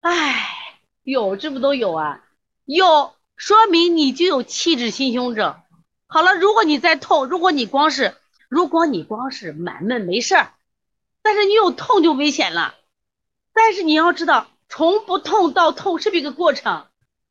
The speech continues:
等到痛的时候，风险就来了嘛。所以一定记住，当你有，唉，是不是爱的时候不好啊？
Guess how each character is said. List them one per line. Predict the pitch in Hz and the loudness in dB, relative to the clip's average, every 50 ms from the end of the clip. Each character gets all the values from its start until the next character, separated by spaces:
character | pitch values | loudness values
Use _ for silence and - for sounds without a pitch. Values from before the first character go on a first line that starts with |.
| _ _ _ _ _ _ _ _ _ _ | _ _ _ _ _ _ _ _ _ _
等 | - 359 349 | -2 0 2
到 | 403 427 440 | 4 2 2
痛 | 440 - - - 453 403 | 0 -4 -4 0 0 2
的 | 349 349 | 2 0
时 | - 339 | 0 2
候， | 311 294 285 | 0 0 0
风 | - 349 381 403 | 0 -2 -2 -2
险 | 339 302 233 208 | 0 -2 -2 -2
就 | 233 220 | 0 0
来 | 202 190 170 170 180 | 0 0 0 -2 -2
了 | 185 170 | -4 -4
嘛。 | 156 143 131 - _ _ _ _ _ _ _ _ _ _ _ _ | -6 -8 -10 -12 _ _ _ _ _ _ _ _ _ _ _ _
所 | - - 349 403 427 | -4 -2 0 0 2
以 | 370 302 | 0 0
一 | 302 | 2
定 | 269 349 330 262 | 2 2 2 2
记 | 208 233 202 | 0 -4 -8
住， | 175 - _ _ _ - | -8 -10 _ _ _ 0
当 | - 392 415 403 392 | 0 2 2 2 2
你 | 392 381 | 2 2
有， | 359 269 226 - _ _ _ _ _ _ _ _ - | 0 0 -2 -6 _ _ _ _ _ _ _ _ -4
唉， | 392 392 381 381 339 294 277 262 240 - - - - - - - - _ _ _ _ _ _ _ | -2 0 0 0 0 -2 -2 -4 -6 -8 -10 -12 -14 -16 -20 -20 -20 _ _ _ _ _ _ _
是 | - - - - | -10 -8 -6 -4
不 | - - | -2 -2
是 | - - 339 - - _ _ _ _ _ _ - | -2 -2 -2 -6 -6 _ _ _ _ _ _ -2
爱 | - 370 403 403 | 2 2 2 2
的 | 320 339 | 2 -2
时 | 359 - - 339 | -4 -4 -4 -4
候 | 311 269 | -4 -4
不 | 240 349 381 | -2 -2 -4
好 | - - 247 208 180 | -2 0 0 0 2
啊？ | 202 247 254 233 190 147 - | 4 4 4 4 4 2 -2